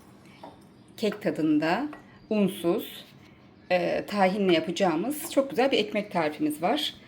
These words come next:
İçerisinde malzemeler anlaşılacağı üzere. E, dört tane yumurtamız var, bir su bardağına yakın tahinimiz var. İçerisine eklemek için ceviz içim, çekirdeklerini çıkardığım zeytinim,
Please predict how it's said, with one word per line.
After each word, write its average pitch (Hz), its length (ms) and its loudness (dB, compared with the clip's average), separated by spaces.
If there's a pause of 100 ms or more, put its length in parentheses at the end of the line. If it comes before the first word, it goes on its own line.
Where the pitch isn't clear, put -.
(180)
İçerisinde 180 560 0
malzemeler 170 500 6
anlaşılacağı 165 600 2
üzere. 160 400 0 (520)
E, 202 400 6
dört - 220 4
tane 247 180 6
yumurtamız 277 560 2
var, 285 260 4 (320)
bir 262 60 -2
su - 160 -2
bardağına 196 340 6
yakın 180 480 2
tahinimiz 175 640 2
var. 240 280 2 (400)
İçerisine 233 480 2
eklemek 226 340 -6
için 233 320 -4 (460)
ceviz 196 280 0
içim, 240 460 -2 (320)
çekirdeklerini 196 600 0
çıkardığım 185 560 2
zeytinim, 175 580 -2